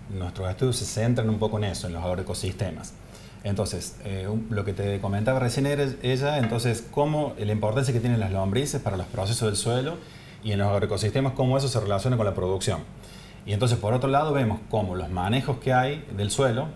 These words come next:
eh, los distintos sistemas de manejo que existen, afectan a las comunidades de lombrices. Y entonces, cómo terminan afectando a la producción de esos procesos que van de nuevo,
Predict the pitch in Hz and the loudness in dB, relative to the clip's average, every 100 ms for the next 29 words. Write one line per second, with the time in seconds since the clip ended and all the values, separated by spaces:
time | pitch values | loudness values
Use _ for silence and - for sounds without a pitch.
0 | - - 95 90 90 90 131 123 110 98 | -12 -12 -8 -6 -4 -2 2 2 2 -2
1 | - 101 101 101 110 107 98 104 - 131 | -2 0 0 0 0 0 -2 -2 0 -2
2 | 143 175 - - - 95 - 139 123 113 | -2 -4 -6 -14 -6 -4 0 0 2 0
3 | 95 98 98 104 98 95 87 82 - - | 0 -2 0 0 2 0 -2 -6 -10 -14
4 | - - 98 101 123 135 131 - - - | -14 -4 -2 2 2 2 0 -6 -14 -18
5 | - 104 113 117 107 110 113 - 123 120 | -2 2 2 2 2 2 0 2 0 2
6 | 123 127 175 - 190 90 90 90 87 117 | 2 2 0 -2 -4 -4 -4 -6 -2 2
7 | 113 110 104 - - - 90 - 123 117 | 2 2 -2 -6 -10 -4 -2 2 2 2
8 | 143 165 - - 101 92 104 104 104 110 | 0 -4 -12 -8 -4 0 2 2 2 4
9 | 123 139 | 4 4